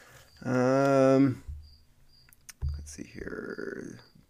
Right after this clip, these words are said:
V C spending with Sub-Saharan Africa triplets, triples. V C spending. Uh, there is a note here. Virtual currency. Ah.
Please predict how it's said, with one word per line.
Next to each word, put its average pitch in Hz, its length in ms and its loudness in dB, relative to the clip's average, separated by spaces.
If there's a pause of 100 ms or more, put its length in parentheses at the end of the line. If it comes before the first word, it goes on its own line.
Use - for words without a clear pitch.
(340)
V 139 280 0
C 135 360 2
spending 120 1080 2
with 101 340 4
Sub-Saharan 107 1040 -4 (400)
Africa 90 580 -4 (340)
triplets, - 1080 -6 (320)
triples. - 720 -4 (1040)
V 120 160 -6
C 123 300 -4
spending. 95 800 -4 (1200)
Uh, 160 180 -16
there 127 180 -8
is 120 160 -8
a 113 60 -6
note 101 360 -6
here. 80 440 -4 (560)
Virtual 160 440 0
currency. 120 840 0 (200)
Ah. 90 640 2